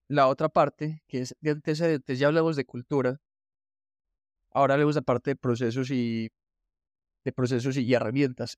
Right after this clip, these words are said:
En la parte de procesos, como ya teníamos esta intención de hablar con usuarios, al equipo de soporte le pedíamos que por favor hiciera un resumen después de cada llamada de lo que estaba aprendiendo. Y personalmente, mi socio y yo, de vez en cuando, cuando estábamos confundidos, aturdidos, que no sabíamos si estábamos haciendo lo correcto,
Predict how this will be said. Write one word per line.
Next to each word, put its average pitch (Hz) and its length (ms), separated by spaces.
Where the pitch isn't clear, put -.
En 139 120
la 139 80
parte 147 300
de 175 60
procesos, 160 720
como 139 220
ya 131 120
teníamos 151 400
esta 135 220
intención 131 480
de 135 80
hablar 143 180
con 147 160
usuarios, 139 600
al 131 160
equipo 131 340
de 143 60
soporte 131 440
le 139 140
pedíamos 120 600
que 127 100
por 117 180
favor 113 200
hiciera 135 180
un 127 80
resumen 135 440
después 117 360
de 123 100
cada 135 240
llamada 135 520
de 123 140
lo 113 100
que - 120
estaba 117 240
aprendiendo. 120 420
Y 147 80
personalmente, 139 1000
mi 123 160
socio 123 260
y 143 60
yo, 151 300
de 139 120
vez 123 140
en 135 80
cuando, 147 300
cuando 127 160
estábamos 123 400
confundidos, 131 640
aturdidos, 127 580
que - 80
no 117 80
sabíamos 127 320
si 123 60
estábamos 127 320
haciendo 127 220
lo 135 100
correcto, 139 520